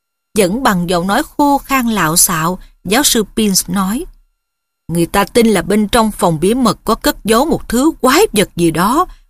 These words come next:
mà chỉ có một mình người kế vị Slytherin mới điều khiển nổi. Cả lớp đưa mắt nhìn nhau lo lắng.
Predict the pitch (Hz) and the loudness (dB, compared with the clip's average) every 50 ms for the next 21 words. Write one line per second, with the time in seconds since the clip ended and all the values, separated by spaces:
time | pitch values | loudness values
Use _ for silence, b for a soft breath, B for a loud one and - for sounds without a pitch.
0 | _ 170 180 180 - - - - 185 202 269 - - 370 370 294 202 - 165 196 | _ -2 -2 -2 -2 -2 2 4 4 4 4 4 2 2 2 2 0 2 2 2
1 | 202 185 175 170 180 185 180 170 - - 226 294 339 254 196 175 160 165 160 - | 2 2 2 2 2 2 2 2 2 2 2 2 2 2 2 2 2 4 2 2
2 | - 220 214 196 185 - 214 202 190 196 208 208 190 180 165 160 165 185 220 285 | 2 2 0 0 0 0 -2 0 2 4 4 4 2 0 -2 -2 0 2 2 0
3 | 208 - 202 185 170 160 - - 190 175 170 214 233 214 170 165 165 190 254 311 | 2 2 4 4 4 2 2 2 2 2 2 2 0 0 0 2 2 2 2 0
4 | 339 - _ _ _ _ _ _ _ _ _ _ _ _ _ _ _ _ _ _ | -4 -8 _ _ _ _ _ _ _ _ _ _ _ _ _ _ _ _ _ _
5 | _ - 180 190 240 285 320 - - 226 262 254 233 254 330 349 - _ 214 208 | _ 0 0 2 2 0 -2 -2 -2 0 0 0 0 0 -4 -6 -6 _ -2 0
6 | 202 180 160 156 165 190 202 202 196 196 196 202 214 202 196 185 190 202 214 269 | 0 0 0 -2 -4 -4 -4 -4 -4 -4 -4 -2 -2 -2 -2 -4 -4 -6 -8 -8